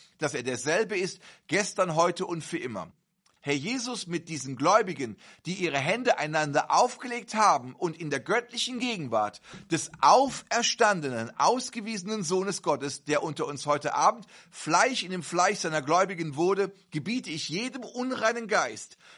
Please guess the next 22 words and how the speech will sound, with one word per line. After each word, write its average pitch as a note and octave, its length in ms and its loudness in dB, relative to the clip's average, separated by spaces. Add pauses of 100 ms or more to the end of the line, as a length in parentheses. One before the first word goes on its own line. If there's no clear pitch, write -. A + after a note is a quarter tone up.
jeder D#3 280 0
Krankheit B3 520 0
und E3+ 100 -8
jedem D#3+ 280 -4
Leiden F3+ 400 0
aus C#3+ 260 -2
diesen G#3 400 -6
Menschen E3 380 -4
herauszukommen. C3+ 920 -4 (320)
Während D#3+ 300 0
diese C#3 240 -6
Gläubigen F3 640 -2 (220)
einander E3+ 580 0
ihre E3 200 -4
Hände D3+ 360 0
aufgelegt G3 720 2
haben, G#2 340 0 (460)
in C#3+ 140 0
dem C3 240 -2
Namen A#3 420 2
Jesu E3+ 320 -4
Christi G#3+ 640 -4